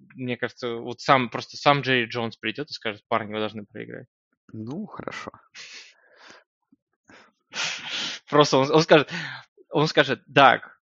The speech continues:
Speaker 1: у тебя не будет контракта, если ты сегодня хорошо накидаешь».
Speaker 2: Ладно,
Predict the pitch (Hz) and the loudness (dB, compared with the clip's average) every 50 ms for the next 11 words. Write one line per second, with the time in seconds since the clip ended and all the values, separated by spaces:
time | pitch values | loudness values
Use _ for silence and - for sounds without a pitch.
0 | _ _ _ _ 127 127 - 156 156 156 156 170 156 135 - 127 123 120 - 139 | _ _ _ _ -4 2 4 4 4 4 2 -4 -6 0 0 0 2 2 4 6
1 | 156 185 214 - - 127 120 120 127 - - - 113 - 123 120 - - - 120 | 6 6 6 4 -2 -8 -6 -4 -6 -6 -8 -12 -12 -8 -8 -8 -8 -8 -10 -10
2 | 113 113 110 117 - - - _ _ _ - - - - 123 - 135 - - 120 | -8 -8 -10 -12 -14 -16 -20 _ _ _ -20 -20 -20 -20 -20 -20 -8 -6 -4 -4
3 | 113 - - - 123 113 110 - 113 - 120 117 120 127 - - - - - _ | -4 -6 -8 -10 -12 -12 -12 -14 -16 -14 -12 -12 -12 -14 -16 -20 -20 -20 -20 _
4 | - - - - - _ _ _ - - - - - - - - - _ - - | -20 -20 -20 -20 -20 _ _ _ -16 -16 -16 -16 -16 -18 -18 -20 -20 _ -20 -20
5 | _ - 101 98 92 90 - | _ -2 0 0 0 0 -2